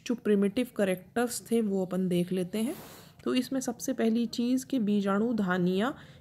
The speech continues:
किस तरह की बीजाणु धानियाँ थी, तो सबसे पहले आप एक बार राइनिया का थोड़ा सा डायग्राम देखें वापस से। ये राइनिया का चित्र था, तो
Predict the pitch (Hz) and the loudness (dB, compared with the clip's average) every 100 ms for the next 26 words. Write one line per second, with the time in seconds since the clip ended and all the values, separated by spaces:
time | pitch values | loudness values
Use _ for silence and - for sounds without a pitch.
0 | - 240 - 233 226 226 226 220 214 233 | -4 -4 -2 0 0 0 0 2 2 2
1 | 202 220 214 240 262 262 254 - 285 254 | 2 2 0 0 -2 -2 -6 -6 -4 -2
2 | 233 254 262 233 202 226 247 214 208 214 | 0 0 0 -2 0 -2 0 2 2 0
3 | 220 220 233 226 220 254 190 175 180 202 | 0 -4 -4 -2 0 0 0 2 2 0
4 | 226 214 208 220 233 180 - - - - | 0 0 0 0 -2 -2 -2 -4 -4 -4
5 | 262 - - - - - - - - 185 | -4 -4 -14 -20 -20 -20 -20 -20 -10 -2
6 | 208 285 277 240 240 247 233 226 220 - | 2 2 2 2 0 -2 -4 -4 -6 -2
7 | 196 185 214 339 - - - - - - | -4 -2 -4 -4 -10 -20 -20 -20 -14 -2
8 | 240 262 | 0 0